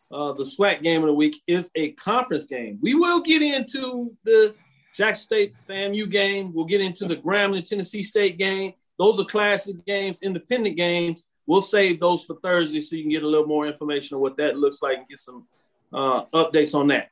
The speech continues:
We're gonna switch to the mid-major teams, uh, after we take this break. Stick with us. We'll be right back after this break. You got the breakdown. Major game of the week: South Carolina State, Alabama A and M, featuring the top ten matchup.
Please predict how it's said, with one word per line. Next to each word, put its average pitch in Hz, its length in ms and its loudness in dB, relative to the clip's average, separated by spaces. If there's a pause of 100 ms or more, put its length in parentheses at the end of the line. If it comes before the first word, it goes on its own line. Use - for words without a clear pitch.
We're 160 140 2
gonna 185 160 2
switch 233 400 -2
to 226 100 0
the 202 60 -2
mid-major 185 680 -2
teams, 143 480 -10 (420)
uh, 147 460 2
after 170 240 -2
we 170 80 0
take 175 240 -6
this 165 160 -6
break. 202 320 0
Stick - 300 -6
with 185 200 0
us. 190 160 -2
We'll 165 140 -4
be 139 160 -4
right 170 240 0
back 175 260 -6
after 180 280 -4
this 156 140 -4
break. 226 400 0 (280)
You 160 60 0
got 254 240 2
the 285 60 -10
breakdown. 254 600 0
Major 226 300 -2 (540)
game 254 260 0
of 254 80 2
the 247 80 2
week: 294 260 0 (380)
South 269 380 -2
Carolina 240 340 -4
State, 214 260 0
Alabama 202 440 -2
A 196 160 -6
and 196 100 -6
M, 180 160 -4
featuring 185 240 -8
the 170 80 0
top - 300 -6 (100)
ten 214 400 0
matchup. 247 540 -2